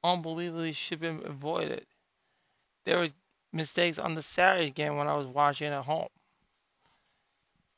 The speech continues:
There's m-, mistake after mistake after mistake taking place. And no way that we actually have this all mixed up and messed up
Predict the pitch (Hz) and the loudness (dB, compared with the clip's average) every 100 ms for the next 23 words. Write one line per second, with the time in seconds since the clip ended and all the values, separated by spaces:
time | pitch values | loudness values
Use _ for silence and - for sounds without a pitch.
0 | 135 160 165 170 156 147 - - _ _ | -2 2 4 4 0 -4 -12 -14 _ _
1 | _ _ - 151 - - 165 165 - 165 | _ _ -6 -6 -6 0 2 2 0 2
2 | 160 - 147 139 - 165 160 - 160 151 | 2 0 -8 -6 -2 2 2 2 -2 -2
3 | 151 139 - 165 156 - 151 - 139 - | -4 -6 0 2 2 0 -6 -6 -6 0
4 | 151 - - - _ _ _ _ _ _ | 0 0 -12 -20 _ _ _ _ _ _
5 | _ - 165 165 147 233 277 170 123 135 | _ 2 4 4 2 -6 -12 -12 -8 0
6 | 160 175 180 170 170 160 143 143 147 311 | 6 8 8 6 4 2 0 -2 -4 -4
7 | 415 _ 165 131 156 - 285 156 151 - | -18 _ -14 -4 -2 -2 -2 -2 -2 -6
8 | 156 139 151 147 135 143 151 - 151 147 | -6 2 4 4 0 -6 -6 -2 0 0
9 | 139 - _ _ _ _ _ _ _ _ | -4 -14 _ _ _ _ _ _ _ _
10 | - 135 143 165 - - 160 151 _ - | -10 -6 0 0 -2 -2 0 0 _ -8
11 | 151 143 147 147 156 - - 147 | -6 -4 -2 0 0 -2 -2 -2